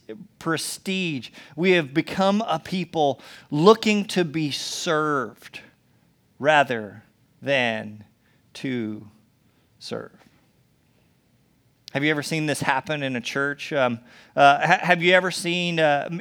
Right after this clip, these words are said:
and, and you'll see the <laughs> examples that, 'cause they come on the news all the time, where, where things, this, this balance gets shifted and a church becomes this place that, that serves a pastor instead of a pastor serving a church? There was a great example of this not, not long ago of,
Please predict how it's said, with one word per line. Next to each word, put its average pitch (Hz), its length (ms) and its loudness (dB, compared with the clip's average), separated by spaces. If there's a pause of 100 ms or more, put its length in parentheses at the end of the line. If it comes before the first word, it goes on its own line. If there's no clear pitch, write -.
and, 151 320 -2
and 147 140 0
you'll 151 100 0
see 196 240 -2
the 175 120 2
<laughs> 139 60 2
examples 139 520 0
that, 139 180 0
'cause 147 140 -4
they 139 80 0
come 151 200 -6
on 143 80 0
the 131 60 -2
news 139 300 -4
all 135 120 -2
the 135 120 -2
time, 139 260 0 (360)
where, 175 340 4
where 165 200 0
things, 208 540 2
this, 160 260 2
this 147 240 -2
balance 180 800 2
gets 160 180 -4
shifted 185 560 0 (300)
and 160 140 4
a 156 80 4
church 214 500 2
becomes 175 600 2
this 160 340 -4
place 175 300 0
that, 156 360 -4
that 160 200 0
serves 220 580 4
a 175 60 2
pastor 175 520 -4
instead 170 340 -2
of 165 60 -6
a 151 80 0
pastor 165 480 -2
serving 156 400 -6
a 147 60 -4
church? - 520 -8 (840)
There 156 100 6
was 160 140 4
a 165 60 4
great 175 360 8
example 160 420 0
of 147 120 2
this 139 200 -2
not, 156 300 0
not 151 240 0
long 156 220 2
ago 143 360 6
of, 135 160 4